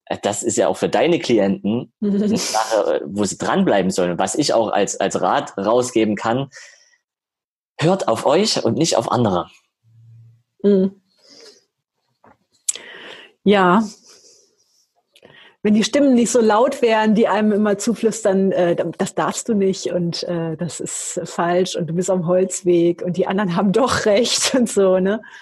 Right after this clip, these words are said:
Speaker 1: Mhm.
Speaker 2: Aber das stimmt, das ist im Grunde auch das, was ich, was ich so mitgenommen habe aus meinem Weg.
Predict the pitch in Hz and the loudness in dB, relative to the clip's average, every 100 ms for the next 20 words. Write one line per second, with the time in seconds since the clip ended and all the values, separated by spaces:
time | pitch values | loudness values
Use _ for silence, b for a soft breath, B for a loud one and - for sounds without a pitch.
0 | B 190 190 - 190 196 196 196 - 190 | B -10 -6 -2 2 2 2 0 0 0
1 | 165 180 175 180 185 180 185 175 - 175 | 0 -2 -2 0 0 0 0 -2 -2 -4
2 | - 180 - 170 - - - _ - - | -2 -6 -2 -4 -4 -14 -18 _ -10 -6
3 | 135 - 165 156 190 170 - 175 170 156 | -6 -4 -6 -4 -4 -2 0 0 0 -2
4 | 160 165 - 165 160 151 160 156 | 0 -2 -2 -4 -4 -4 -4 -6